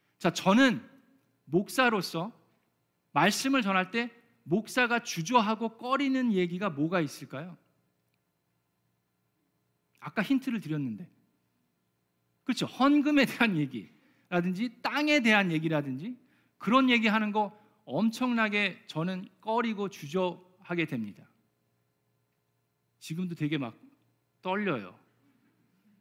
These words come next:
괜히 여러분들이 이런 얘기 듣고 지금 새로운 분들도 있고 막 어렵게 오신 분들도 있는데 막,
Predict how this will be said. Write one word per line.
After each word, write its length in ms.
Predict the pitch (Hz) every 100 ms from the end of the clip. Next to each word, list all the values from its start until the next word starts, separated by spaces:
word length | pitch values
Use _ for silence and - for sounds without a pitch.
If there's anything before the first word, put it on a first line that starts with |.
| _ _ _ _ _ _ _ _ _ _ _ _ _ _ -
괜히 380 | 160 185 220 156
여러분들이 560 | 160 202 202 190 208
이런 300 | 175 180 196
얘기 180 | 185 180
듣고 260 | 156 185 165
지금 240 | 180 208
새로운 400 | 202 269 294 247
분들도 300 | 214 208 185
있고 220 | 165 208
막 340 | 190 175 - -
어렵게 360 | 123 180 214 208
오신 220 | 170 214
분들도 240 | 202 202 196
있는데 360 | 180 180 190
막, 260 | 185 180